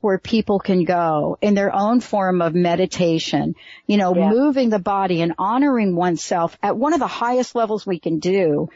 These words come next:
Speaker 1: is
Speaker 2: Definitely.
Speaker 1: clearly something that,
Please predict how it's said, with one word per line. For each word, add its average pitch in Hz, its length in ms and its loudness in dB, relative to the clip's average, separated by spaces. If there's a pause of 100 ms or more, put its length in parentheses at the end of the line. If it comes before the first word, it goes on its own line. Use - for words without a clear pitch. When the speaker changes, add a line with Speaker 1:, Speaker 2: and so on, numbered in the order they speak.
(460)
Speaker 1:
is 214 220 0
Speaker 2:
Definitely. - 220 -4
Speaker 1:
clearly 254 600 2
something 175 600 -2
that, 170 360 0